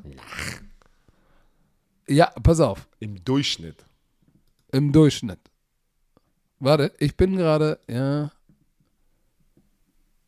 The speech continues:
Speaker 2: Okay. Hier steht, oh.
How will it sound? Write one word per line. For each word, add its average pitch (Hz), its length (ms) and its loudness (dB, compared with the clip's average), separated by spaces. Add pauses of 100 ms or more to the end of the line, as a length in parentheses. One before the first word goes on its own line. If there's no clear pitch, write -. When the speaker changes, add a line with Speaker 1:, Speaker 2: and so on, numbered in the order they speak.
(400)
Speaker 2:
Okay. 117 720 -6 (640)
Hier 156 380 2
steht, 131 800 0 (2000)
oh. 226 320 2